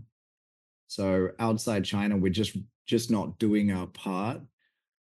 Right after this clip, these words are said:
And then it's, it's sort of highlighted or, um, by the fact that we could,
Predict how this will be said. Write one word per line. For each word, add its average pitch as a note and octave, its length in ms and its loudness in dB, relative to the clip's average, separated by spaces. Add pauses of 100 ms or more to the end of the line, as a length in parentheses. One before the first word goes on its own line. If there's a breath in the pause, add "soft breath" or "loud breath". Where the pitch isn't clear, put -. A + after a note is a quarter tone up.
(100)
And G2+ 200 0
then A2+ 260 4
it's, - 640 -2
it's G#2+ 280 0
sort B2+ 220 2
of F2 80 -2
highlighted G2+ 1040 2
or, F#2 440 0
um, F#2 600 0 (440)
by G#2 200 2
the F#2 80 0
fact G2+ 320 -4
that F#2 320 0
we G#2+ 200 6
could, A2 540 6